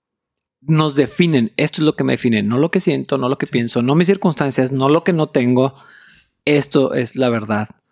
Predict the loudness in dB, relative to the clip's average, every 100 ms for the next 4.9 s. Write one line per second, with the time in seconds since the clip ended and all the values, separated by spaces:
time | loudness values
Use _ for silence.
0 | _ _ -4 -4 -2 -2 0 -2 -6 -10
1 | -6 -4 -2 -4 0 2 2 0 -4 _
2 | 2 2 2 -2 -4 _ -6 -6 -8 -14
3 | -14 -4 0 2 2 2 0 -2 -6 -4
4 | 0 2 2 2 -2 0 2 2 -2